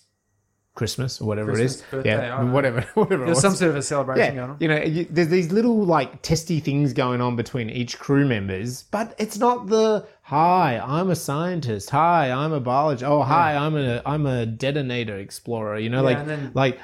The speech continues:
Speaker 1: "Oh, I'm a billionaire." You know, like, they, they, they, again in this, and I think it worked in this because they just went, they went really fast over it. There was not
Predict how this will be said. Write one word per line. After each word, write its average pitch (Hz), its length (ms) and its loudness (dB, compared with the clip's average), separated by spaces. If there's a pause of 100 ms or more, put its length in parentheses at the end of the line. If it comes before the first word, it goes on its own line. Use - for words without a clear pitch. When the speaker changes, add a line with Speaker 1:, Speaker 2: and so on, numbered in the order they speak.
Speaker 1:
"Oh, 165 100 6
I'm 170 240 2
a 139 60 -4
billionaire." 127 540 0
You 113 100 -6
know, 123 140 -4
like, 127 240 -4
they, 139 260 -2
they, 147 280 0
they, 175 180 0
again 220 280 -2
in 214 120 2
this, 202 420 0 (180)
and 139 100 0
I 156 60 6
think 208 220 -2
it 202 180 0
worked 160 300 0
in 143 140 -4
this 131 260 -4
because 120 260 -4
they 135 100 4
just 135 240 -2
went, 120 260 0 (400)
they 123 120 -6
went 123 180 -8
really 123 280 -2
fast 107 420 -4
over 101 240 -6
it. 98 120 -16
There 131 100 -2
was 123 160 -2
not 143 440 -4